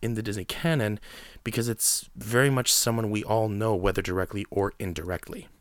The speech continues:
Now, of course, the songs. There are quite a few fun ones in this movie. You get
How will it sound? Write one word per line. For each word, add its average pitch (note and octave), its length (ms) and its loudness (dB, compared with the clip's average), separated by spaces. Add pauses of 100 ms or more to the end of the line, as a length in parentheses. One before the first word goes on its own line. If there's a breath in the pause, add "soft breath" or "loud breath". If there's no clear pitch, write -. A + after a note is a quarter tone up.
(1000)
Now, G#2+ 260 4
of G#2 160 -6
course, - 480 6 (480 loud breath)
the F#2+ 80 0
songs. - 440 4
There A2 180 6
are G#2+ 60 6
quite D3+ 260 10
a E3+ 60 2
few C3 340 2
fun B2+ 340 2
ones G2+ 160 2
in G2 100 -4
this E2+ 180 -6
movie. F#2 260 -4 (480 loud breath)
You G#2+ 140 0
get G#2+ 320 2